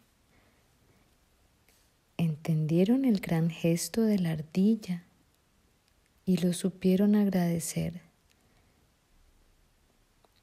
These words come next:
Ellos inmediatamente abrieron estas nueces, la comieron y su hambre quedó calmada.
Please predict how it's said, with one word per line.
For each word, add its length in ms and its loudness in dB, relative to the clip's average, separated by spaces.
Ellos 400 -4
inmediatamente 1040 4
abrieron 480 6
estas 440 0
nueces, 560 -2
la 160 -18
comieron 800 2
y 100 -4
su 260 -4
hambre 640 0
quedó 380 -4
calmada. 720 -4